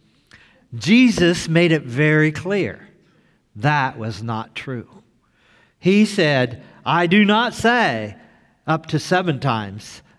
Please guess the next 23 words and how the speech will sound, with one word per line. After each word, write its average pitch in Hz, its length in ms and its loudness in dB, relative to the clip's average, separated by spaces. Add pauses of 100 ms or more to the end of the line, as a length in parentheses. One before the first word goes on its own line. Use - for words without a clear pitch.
(100)
but 135 200 -6
to 120 120 -10
seventy 151 680 -2
times 127 560 -6
seven." 107 400 -10
In 147 120 -4
fact, 202 460 -4 (300)
what 180 180 0
Jesus 175 460 -2
was 139 160 -6
telling 185 380 -2
us 139 200 -4 (240)
is 180 280 2
that 165 240 0 (520)
it's 165 220 -2
an 147 100 0
infinite 127 580 -4
number. 87 380 -14 (1040)
Over 175 560 0
and 139 240 -6
over 156 560 -2
and 135 260 -8
over, 101 520 -12